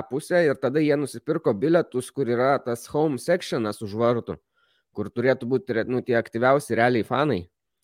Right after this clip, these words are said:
Ir ten apie tūkstantis keturi šimtai bilietų buvo paimta iš Freiburgo pusės. Ir taisyklės, man atrodo, i-, i-, gerai pamenu, skaičiau, kad uefa neleidžia, kad būtų maišyti fanai tuose home sectionuose.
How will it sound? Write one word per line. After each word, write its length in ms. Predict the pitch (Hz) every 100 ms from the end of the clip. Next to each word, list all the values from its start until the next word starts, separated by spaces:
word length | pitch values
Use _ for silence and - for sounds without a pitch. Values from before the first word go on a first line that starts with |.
| - _ _ -
Ir 100 | 101
ten 240 | 127 135
apie 160 | 120 123
tūkstantis 560 | - 147 - 113 - -
keturi 320 | 110 127 139
šimtai 360 | - 110 139 117
bilietų 420 | 107 104 147 151
buvo 280 | 104 101 101
paimta 380 | 98 101 101
iš 140 | 80 -
Freiburgo 480 | 101 104 104 98 95
pusės. 440 | 104 101 127 127 110 _ _ _ _ _ - -
Ir 180 | 123 -
taisyklės, 640 | 123 113 - 151 147 123
man 160 | 113 110
atrodo, 540 | 104 113 117 107 98 82
i-, 160 | 101 92 - -
i-, 160 | 95 107
gerai 240 | 110 117
pamenu, 320 | 117 123 123 107
skaičiau, 380 | 98 - 131 - - - -
kad 160 | 113
uefa 460 | 107 120 117 143 135
neleidžia, 560 | 120 107 131 147 113 110
kad 160 | 113 101
būtų 380 | 131 135 117
maišyti 400 | 107 101 156 -
fanai 340 | - 131 143 117
tuose 300 | 107 104 101
home 320 | - 104 104
sectionuose. 720 | 104 101 - 95 80 80 58